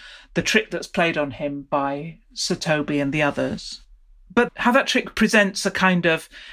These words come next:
elephant trap for Malvolio is how fully he enters into the, the lie that Olivia is in love with him,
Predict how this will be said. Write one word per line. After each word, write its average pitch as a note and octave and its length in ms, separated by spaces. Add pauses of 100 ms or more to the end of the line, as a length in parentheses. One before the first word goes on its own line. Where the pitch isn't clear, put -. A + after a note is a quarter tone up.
(220)
elephant A#3 400
trap - 320
for G#3 100
Malvolio D3 800 (560)
is F3+ 420 (240)
how F#3 640
fully F3+ 720
he F3+ 240
enters F3 360
into D#3 680 (560)
the, D3+ 600 (320)
the D#3 80
lie D3 640
that D#3+ 180
Olivia D3+ 460
is D3 140
in D3 100
love D#3 220
with D3 160
him, C3+ 340